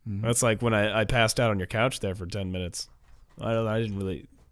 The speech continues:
Speaker 2: technically sleep, but, I mean, I had my eyes closed and I was kinda out. But those power naps, man, they help out. I, I was, like, dozing off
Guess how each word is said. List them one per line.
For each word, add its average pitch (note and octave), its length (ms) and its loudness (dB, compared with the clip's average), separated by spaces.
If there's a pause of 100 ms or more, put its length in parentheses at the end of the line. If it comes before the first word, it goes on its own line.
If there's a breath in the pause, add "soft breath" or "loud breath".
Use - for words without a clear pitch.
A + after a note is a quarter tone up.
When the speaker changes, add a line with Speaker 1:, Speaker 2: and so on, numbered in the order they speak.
(120)
Speaker 2:
technically F#2 420 -8
sleep, G2 420 -4
but, F2 200 -8
I F2 80 -10
mean, F2+ 180 -10
I F2 120 -10
had F2+ 120 -8
my F2+ 140 -12
eyes F2+ 200 -6
closed F#2 340 -6
and F2+ 60 -10
I E2+ 40 -10
was F2+ 80 -10
kinda F2+ 260 -12
out. F2 320 -12 (840 soft breath)
But - 220 -10 (1400 soft breath)
those - 100 -8
power D3 300 8
naps, G2+ 340 -2
man, F#2+ 280 -4
they G#2 100 -4
help G2+ 200 -4
out. F#2+ 280 -6 (1120 soft breath)
I, G2 240 -4 (160)
I A2 60 -4
was, G2 280 0
like, F2 220 -6 (180)
dozing G2 360 0
off F2+ 420 -6